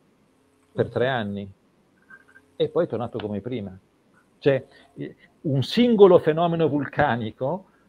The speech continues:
può cambiare il pianeta, la temperatura del pianeta, l'ambiente del pianeta per un periodo, però non basta per fare una cosa perenne. Quindi in termini di C O due,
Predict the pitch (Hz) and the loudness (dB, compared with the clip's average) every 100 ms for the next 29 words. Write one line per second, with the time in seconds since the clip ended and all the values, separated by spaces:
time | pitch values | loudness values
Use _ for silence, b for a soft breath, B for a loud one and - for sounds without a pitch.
0 | _ _ 180 185 147 165 175 160 160 185 | _ _ 2 2 -4 -4 -4 -6 -4 -4
1 | 123 113 104 - - 147 160 139 156 170 | -6 -8 -10 -14 -6 -4 -2 -4 -2 -2
2 | 165 151 147 180 143 131 147 147 147 143 | -2 -2 -4 -4 -4 -4 -4 -6 -4 -4
3 | 147 180 139 120 123 120 147 175 123 101 | -2 -4 -4 -6 -6 -4 -4 0 0 -2
4 | - 123 180 - _ _ 131 147 143 101 | -6 -4 -4 -6 _ _ -8 -6 0 0
5 | 95 - - 113 127 143 - _ _ - | 0 -6 -4 -4 -4 -6 -6 _ _ -8
6 | 131 139 131 123 - 123 101 98 95 156 | -6 -4 -4 -4 -4 -2 -2 -4 -8 -6
7 | 139 117 b b - 135 135 - 202 202 | -6 -6 b b -6 -2 0 6 8 8
8 | 170 156 - 156 151 185 196 196 | 4 0 0 0 2 4 4 2